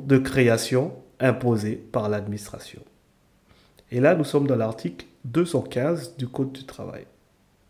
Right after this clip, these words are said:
S'il juge nécessaire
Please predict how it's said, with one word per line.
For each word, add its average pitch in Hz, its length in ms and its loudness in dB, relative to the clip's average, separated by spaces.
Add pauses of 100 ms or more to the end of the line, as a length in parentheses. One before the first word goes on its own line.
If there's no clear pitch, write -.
(1200)
S'il 233 340 4
juge 180 400 4
nécessaire 147 640 2